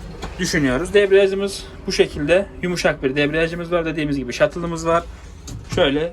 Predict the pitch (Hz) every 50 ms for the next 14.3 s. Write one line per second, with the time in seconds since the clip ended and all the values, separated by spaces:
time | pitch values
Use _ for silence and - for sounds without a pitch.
0 | - - - 180 175 160 160 156 147 143 143 156 156 151 151 165 160 160 175 -
1 | - - - - - - - - 170 156 143 151 165 - - - - - - -
2 | - - 165 156 147 143 139 143 151 160 - - 160 - - - 160 147 139 -
3 | 123 120 123 127 135 127 131 123 120 - 170 165 160 135 123 117 127 139 143 143
4 | - - - - - - - - - - - - - - - - - - - -
5 | - 143 143 139 135 127 127 123 127 135 131 127 131 135 156 - - 156 147 156
6 | - - - - - - - - - - - 180 185 190 202 214 185 180 175 170
7 | 180 185 180 175 180 180 175 170 170 185 180 - 190 180 175 175 165 170 165 156
8 | 151 - 175 165 165 165 170 185 196 202 - - 175 175 165 165 165 - 185 165
9 | 165 160 160 160 156 151 151 151 151 147 143 147 143 143 147 147 147 - 160 151
10 | 147 151 160 180 190 185 - 175 180 180 175 - 160 160 170 175 170 170 165 180
11 | 165 160 - 175 175 175 175 - - - - - - - - - - - - -
12 | 185 185 - - - 170 165 165 - 165 175 175 170 170 175 180 175 - - -
13 | - - - - - - - - - 175 185 185 - - 180 170 165 160 170 190
14 | 190 202 - - -